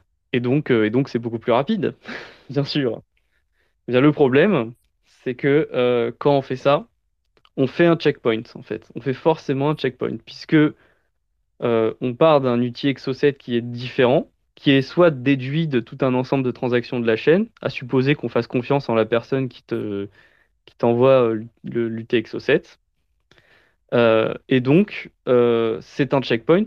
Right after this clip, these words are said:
puisque on vient de rendre invalide toutes les autres chaînes qui n'auraient pas le bloc sept cent cinquante mille, puisque j'ai considéré l'U T X O sept au bloc sept cent cinquante mille comme étant le, l'U T X O sept de départ.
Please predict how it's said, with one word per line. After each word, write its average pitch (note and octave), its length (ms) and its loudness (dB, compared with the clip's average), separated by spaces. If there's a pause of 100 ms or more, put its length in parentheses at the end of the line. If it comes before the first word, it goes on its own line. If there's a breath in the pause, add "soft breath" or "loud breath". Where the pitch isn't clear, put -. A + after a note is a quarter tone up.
(120)
puisque - 380 -6 (180)
on C3 140 -2
vient C3+ 260 0
de C#3 100 0
rendre C3+ 340 0
invalide B2+ 540 0
toutes - 280 -6
les C#3 240 0
autres D3 160 -2
chaînes F3 360 2
qui - 180 -12
n'auraient B2 260 2
pas F#3 160 4
le E3+ 140 2
bloc C3+ 440 0
sept D3 240 -2
cent E3 140 0
cinquante C#3+ 380 -4
mille, B2 240 -6 (280)
puisque - 300 -6
j'ai B2 120 -2
considéré A#2+ 520 0
l'U B2+ 120 -6
T A#2+ 120 -6
X A2+ 160 -10
O A#2 40 -8
sept C3+ 220 -2
au A#2+ 80 -2
bloc A#2+ 160 0
sept A#2 160 -6
cent B2 100 -4
cinquante G#2+ 380 -8
mille D3 160 -2
comme A2+ 180 -2
étant C3+ 280 -2
le, A2+ 220 -4
l'U G#2+ 180 -6
T A#2+ 160 -4
X - 140 -10
O - 20 -8
sept C3+ 180 -2
de B2+ 140 -2
départ. A2+ 340 -4